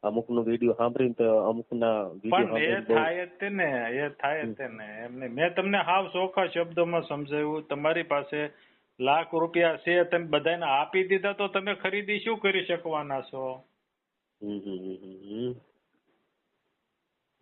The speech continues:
Speaker 2: તમારી
Speaker 1: બરાબર.
Speaker 2: પાસે લાખ રૂપિયા રોજના તમે પચાસ રૂપિયા, સો રૂપિયા ભેગા કર્યા હોય,
Speaker 1: હમ, હમ, હમ.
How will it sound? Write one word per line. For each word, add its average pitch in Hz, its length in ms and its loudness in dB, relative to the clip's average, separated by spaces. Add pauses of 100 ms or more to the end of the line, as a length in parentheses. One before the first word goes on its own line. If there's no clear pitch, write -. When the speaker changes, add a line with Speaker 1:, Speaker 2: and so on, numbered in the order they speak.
(100)
Speaker 2:
તમારી 170 300 2
Speaker 1:
બરાબર. 180 160 -2
Speaker 2:
પાસે 190 160 -2
લાખ 165 340 0
રૂપિયા 185 300 0
રોજના 190 520 0
તમે 185 280 2
પચાસ 180 360 4
રૂપિયા, 185 300 2
સો 180 280 2
રૂપિયા 180 280 2
ભેગા 160 380 0
કર્યા 185 320 2
હોય, 139 260 2 (580)
Speaker 1:
હમ, 113 100 -2
હમ, 104 180 -6
હમ. - 180 -14